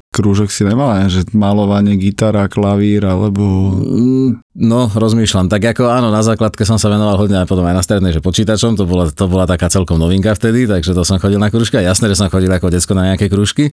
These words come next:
Speaker 2: ale tiež nič z toho nebolo nejaké hobby, čo by ma sprevádzalo celý život. Ja som proste toho aj viac vystriedal a, a, a tak a v podstate to I T ma tak chytilo a napriek tomu, že som teda ekonóm, mám background ako ekonomický, ale teda to I T sa so mnou ťahalo od základky, za strednú až po výšku a, a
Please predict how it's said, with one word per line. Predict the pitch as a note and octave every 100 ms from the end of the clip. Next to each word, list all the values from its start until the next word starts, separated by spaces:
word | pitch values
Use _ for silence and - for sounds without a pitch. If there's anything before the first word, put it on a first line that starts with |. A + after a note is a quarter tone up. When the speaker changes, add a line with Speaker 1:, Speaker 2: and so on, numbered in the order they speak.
| _
Speaker 2:
ale | - A2 G#2+
tiež | C3 A#2
nič | B2+ -
z |
toho | A#2
nebolo | A#2 A2+ A2+
nejaké | A2 A2+ G#2 G2
hobby, | G#2 G#2+
čo | G#2
by | G2+
ma |
sprevádzalo | F#2+ G2 G2 F#2+ F#2+
celý | E2+ F#2 E2+
život. | E2 C#2
Ja | F2+
som | A2+
proste | G#2 G#2 G#2+
toho | G#2+
aj | G#2 G2
viac | C#2+
vystriedal | F2 - F#2 F#2 F#2+
a, | E2+ D#2
a, | C#2 D2+ D2 C#2
a |
tak | D#2+ E2 E2
a | - - - -
v | -
podstate | F2+ F#2+ F2
to | F2+ C#2
I | F2
T | F2 F#2
ma | E2+ D#2
tak | D2
chytilo | D#2 E2 E2 E2
a | D#2 C#2 C2 -
napriek | E2+ E2 E2+
tomu, | F2+ F2
že | E2+
som | F2+
teda | F2 D#2+ D#2
ekonóm, | F#2+ F#2+ F#2+ G2+ - -
mám | E2+
background | E2 E2+ E2 E2
ako | D#2 D2+
ekonomický, | D#2+ G2 F#2+ F#2 - F#2+
ale | F2+ F2
teda | F2+ F2
to | D#2 D#2
I | F2
T | F2+
sa | E2+
so | F2
mnou | E2
ťahalo | F2+ F2 F2
od | F#2
základky, | F#2+ F#2 F2+ F2
za | F2+
strednú | - F#2+ F2+
až | F2 D2
po | F2+
výšku | F2+ - F#2+ F2
a, | D#2 - - -
a | -